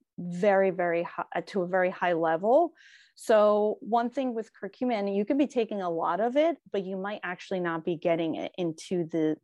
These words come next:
the, um, system of the body. So you really have to be cognizant of what type of form it's in.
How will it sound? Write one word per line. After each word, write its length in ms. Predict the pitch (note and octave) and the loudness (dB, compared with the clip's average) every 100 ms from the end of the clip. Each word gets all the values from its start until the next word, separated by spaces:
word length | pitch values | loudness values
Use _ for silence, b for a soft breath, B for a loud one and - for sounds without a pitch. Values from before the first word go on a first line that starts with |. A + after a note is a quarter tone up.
| - | -8
the, 360 | E3 D#3 D3+ - | -4 -2 -2 -4
um, 460 | D3 C#3+ C#3+ - - - _ - | -10 -10 -10 -12 -12 -16 _ -12
system 480 | - F3+ - F3 | -4 -4 -2 -4
of 100 | D#3 | -4
the 60 | E3 | -2
body. 520 | F#3 G#3 A3+ G#3 G3+ b b b | 2 4 4 2 -2 b b b
So 120 | - | -2
you 120 | G3 | 0
really 240 | F#3+ G#3+ G#3+ | 2 2 2
have 180 | G#3 - | -2 -6
to 60 | |
be 120 | F#3+ | -6
cognizant 680 | F3+ - F3+ F3+ F3 F#3 E3+ - | -6 -2 -2 -2 -8 -6 -6 -6
of 140 | E3 | -6
what 420 | E3 E3+ F3 - - | -2 2 2 0 -4
type 200 | F3 E3+ | -8 -8
of 120 | - | -14
form 400 | - E3+ E3 D3+ | -12 -6 -4 -4
it's 160 | - - | -8 -6
in. 360 | E3+ E3 B3+ | -4 0 0